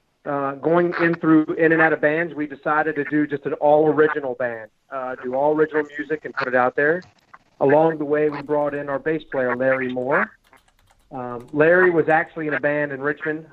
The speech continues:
uh, called White Heat, who later turned into Firehouse, and, um, kept going through the process. And then we found our fourth member, Stevie Shredder, the guitarist, uh, rhyth-, uh, I'm sorry, lead guitar player and backup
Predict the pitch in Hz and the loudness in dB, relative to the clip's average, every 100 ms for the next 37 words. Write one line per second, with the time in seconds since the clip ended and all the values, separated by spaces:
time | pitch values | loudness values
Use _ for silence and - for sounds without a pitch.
0 | - 127 127 127 135 127 120 151 147 151 | -10 -6 -4 -4 -2 0 2 0 0 -2
1 | 156 180 _ - 143 139 143 147 139 143 | -2 -4 _ -8 -6 -2 0 -2 -4 -8
2 | 139 120 - 147 151 117 117 123 175 _ | -6 -6 -2 0 0 0 -4 -4 -8 _
3 | _ - - 139 - - _ _ - 139 | _ -20 -20 -20 -20 -20 _ _ -12 -6
4 | 135 139 139 139 135 131 135 131 _ _ | -4 -4 -4 -4 -2 -2 -4 -6 _ _
5 | - 143 139 - 147 147 151 139 - 143 | -4 -2 -2 -2 0 0 -2 -4 0 0
6 | 143 175 170 135 131 131 135 143 139 139 | 2 0 -2 -4 -8 -8 -4 -2 0 0
7 | 131 - 151 151 151 147 139 - 147 139 | 0 -2 -4 -2 -2 -2 -2 -6 -8 -8
8 | 131 151 139 143 135 131 - 139 143 160 | -4 2 2 2 -4 -8 -2 2 2 2
9 | - - 147 139 139 139 139 143 151 - | -4 -4 0 2 4 4 2 0 0 2
10 | 151 151 - 139 135 165 160 147 147 143 | 2 2 -2 -4 0 -2 -2 -6 -4 -4
11 | 147 147 135 135 131 135 | -2 -2 -2 -4 -4 -6